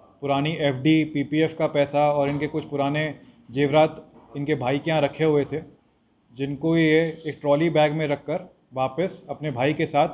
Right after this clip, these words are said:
बस से, अ, हरिद्वार जा रही थीं। तो इसी बीच इनको अंदेशा हुआ, छुटमलपुर के आसपास इनको अंदेशा हुआ कि इनके ट्रॉली बैग का जो लॉक है वो तोड़ दिया गया है और उसमें से जो भी,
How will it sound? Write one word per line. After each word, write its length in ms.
बस 280
से, 100
अ, 340
हरिद्वार 340
जा 140
रही 200
थीं। 200
तो 120
इसी 240
बीच 260
इनको 380
अंदेशा 400
हुआ, 540
छुटमलपुर 440
के 100
आसपास 360
इनको 180
अंदेशा 360
हुआ 240
कि 80
इनके 160
ट्रॉली 360
बैग 240
का 340
जो 160
लॉक 380
है 80
वो 100
तोड़ 240
दिया 180
गया 200
है 100
और 280
उसमें 300
से 140
जो 160
भी, 200